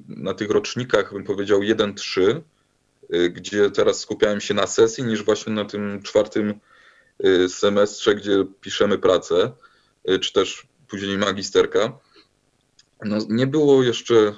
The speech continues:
e, zgłaszanych żadnych problemów, takich właśnie konfliktów na poziomie student-promotor. E, w sumie nawet takich konfliktów bezpośrednich, że jakiś student, m, jakieś zażyły, zażyły emocje, e, darzy do promoto-, do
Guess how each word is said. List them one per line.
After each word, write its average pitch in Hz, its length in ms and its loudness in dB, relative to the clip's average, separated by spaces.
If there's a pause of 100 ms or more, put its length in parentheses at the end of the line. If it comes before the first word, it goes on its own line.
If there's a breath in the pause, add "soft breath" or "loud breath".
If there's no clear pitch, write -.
e, 92 120 2
zgłaszanych 95 580 0
żadnych 92 360 -2
problemów, 92 460 0
takich 90 440 -4 (140)
właśnie 92 420 -4
konfliktów 104 840 -4
na 92 120 0
poziomie 92 440 0
student-promotor. 92 920 -2
E, - 1080 -6 (120)
w - 60 -20
sumie 156 260 -2
nawet 156 240 2
takich 139 540 -6
konfliktów 131 760 -6
bezpośrednich, 120 920 0
że 95 300 4 (140)
jakiś 92 320 -4
student, 104 640 -2 (120)
m, 90 340 -8 (100)
jakieś 92 280 -6
zażyły, 90 840 2
zażyły 92 480 2
emocje, 107 520 2
e, 92 60 2 (880 loud breath)
darzy 95 480 -2
do 90 180 -4
promoto-, 92 580 0
do 92 400 2